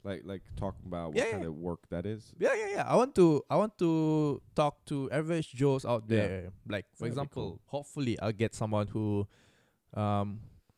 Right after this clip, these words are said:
Speaker 2: who got him, him or herself away from cancer, who survived cancer, something
Speaker 1: Right.
Speaker 2: like that. Stories like that.
Speaker 1: Yeah, yeah, yeah.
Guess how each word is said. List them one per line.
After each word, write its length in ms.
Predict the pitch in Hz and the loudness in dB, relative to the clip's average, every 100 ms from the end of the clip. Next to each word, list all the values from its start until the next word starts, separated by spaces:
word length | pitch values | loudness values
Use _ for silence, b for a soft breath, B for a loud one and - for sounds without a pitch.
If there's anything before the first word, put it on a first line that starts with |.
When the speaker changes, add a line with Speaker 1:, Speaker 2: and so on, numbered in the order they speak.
| _ - | _ -14
Speaker 2:
who 80 | 117 | -2
got 260 | 120 120 | 2 2
him, 180 | 127 117 | 0 -4
him 300 | - 139 131 | -2 2 2
or 80 | 110 | 0
herself 580 | 110 120 113 - 110 101 110 | 0 0 2 2 2 2 0
away 320 | 98 98 95 | 2 2 0
from 200 | - 92 | -4 -10
cancer, 580 | - 85 85 92 82 87 | -10 -10 -8 -6 -6 -6
who 80 | 98 | -6
survived 540 | - 95 95 90 - | -6 -4 -2 -2 -4
cancer, 440 | - 87 - 87 82 | -10 -12 -10 -12 -10
something 220 | 90 98 | -10 -10
Speaker 1:
Right. 120 | 82 | -8
Speaker 2:
like 100 | 80 | -10
that. 40 | |
Stories 360 | - 110 104 98 | -4 -4 -4 -6
like 160 | 71 - | -14 -12
that. 220 | 71 67 - | -12 -12 -14
Speaker 1:
Yeah, 180 | 87 - | -16 -14
yeah, 140 | 64 62 | -18 -18
yeah. 140 | 69 | -16